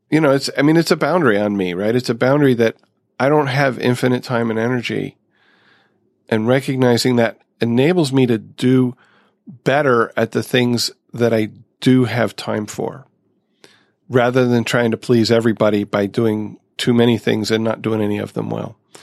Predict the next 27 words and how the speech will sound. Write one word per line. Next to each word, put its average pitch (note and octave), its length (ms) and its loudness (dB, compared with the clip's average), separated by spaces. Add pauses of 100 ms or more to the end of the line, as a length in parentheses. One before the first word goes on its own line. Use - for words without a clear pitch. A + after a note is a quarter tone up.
(640)
I B2 120 0
have C3 220 0
not B2+ 240 0
forgotten G#2+ 440 0
that F#2 180 -6
one, E2+ 160 -12
because - 580 -6
I, F#2 180 -4 (340)
you A#2+ 140 -2
know, G#2 80 -2 (260)
there B2 100 2
was, A#2+ 160 0 (220)
there D3 100 2
was F#3+ 180 2
an D3+ 60 2
emotional C#3 460 2
impact C3 420 0
on G2 160 0
me F#2 220 -4 (280)
from A2 640 -2
that G#2+ 200 2
experience. G#2+ 800 -2 (460)
And A#2 160 0
just C#3+ 260 0
recently, G#2+ 640 0 (600)
I G#2+ 80 0
got, G#2+ 320 0